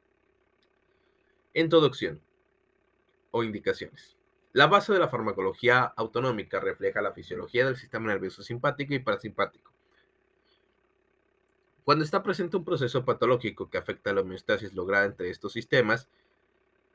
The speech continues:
en este proceso cualquiera de estas ramas puede volverse hiperactiva mientras que la otra está excesivamente inhibida.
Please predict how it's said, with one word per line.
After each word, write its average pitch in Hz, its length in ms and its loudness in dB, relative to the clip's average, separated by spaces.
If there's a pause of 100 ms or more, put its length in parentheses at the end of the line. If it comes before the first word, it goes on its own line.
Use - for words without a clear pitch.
(220)
en 113 100 0
este 113 220 0
proceso 123 500 2
cualquiera 104 320 2
de 98 80 -2
estas 107 220 -6
ramas 110 260 0
puede 104 180 -2
volverse 92 460 -2
hiperactiva 117 560 2
mientras 107 460 -6
que - 80 -8
la 98 100 0
otra 101 160 -2
está 107 160 -4
excesivamente 95 720 -6
inhibida. 131 380 0